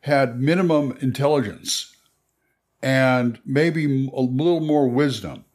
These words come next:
but he would be making rolls that other characters who are more be-, who are better at it couldn't make. One time they had to sneak up behind this bad guy up on a, up on a ledge or something like that,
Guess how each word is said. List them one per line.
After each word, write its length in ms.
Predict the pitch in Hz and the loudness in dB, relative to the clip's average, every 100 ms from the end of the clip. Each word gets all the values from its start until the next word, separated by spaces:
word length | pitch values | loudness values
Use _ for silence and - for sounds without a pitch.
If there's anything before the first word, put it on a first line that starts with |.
| _ _ _ | _ _ _
but 160 | 139 135 | -2 0
he 100 | 214 | 2
would 180 | 185 | 2
be 140 | 147 135 | 0 0
making 420 | 143 165 139 123 | 0 0 0 0
rolls 360 | 135 147 135 123 | 2 2 0 -2
that 100 | 110 | -2
other 200 | 135 139 | -4 -4
characters 560 | 139 143 131 131 131 127 | -2 0 0 -2 -4 -2
who 160 | 127 | 0
are 80 | 127 | 0
more 320 | 131 131 95 - 147 | 0 -2 -2 -4 -2
be-, 180 | 135 131 | -2 -2
who 240 | 135 127 | -2 2
are 120 | 120 | 0
better 440 | 98 131 170 190 127 | 0 0 2 2 2
at 220 | 92 101 | -2 -6
it 200 | 98 - _ _ | -10 -14 _ _
couldn't 340 | - 143 113 117 | -2 0 0 0
make. 400 | 135 98 - _ _ _ _ _ _ _ _ _ _ | 0 0 -10 _ _ _ _ _ _ _ _ _ _
One 460 | 143 135 131 175 214 | -12 -8 -2 0 2
time 240 | 196 175 | 2 2
they 140 | 160 185 | 2 2
had 200 | 196 135 | 2 0
to 100 | 127 | -4
sneak 380 | - 170 170 160 | -2 -2 0 -2
up 200 | 139 135 | -2 -4
behind 420 | 113 139 139 123 | -2 0 0 -2
this 120 | 104 | -4
bad 400 | 110 127 139 127 | 0 2 2 2
guy 220 | 120 110 | 0 0
up 260 | 104 123 - | 0 -4 -2
on 180 | 120 113 | -2 -2
a, 260 | 107 92 _ _ _ _ _ _ _ | -4 -8 _ _ _ _ _ _ _
up 200 | 139 - | -6 -2
on 100 | 123 | 0
a 80 | 110 | 0
ledge 460 | 113 143 147 135 | 0 2 2 0
or 100 | 120 | -2
something 400 | 98 139 123 131 | -2 -2 -2 -2
like 300 | 117 107 107 | -2 -2 -2
that, 420 | 135 117 101 98 | -2 0 0 -4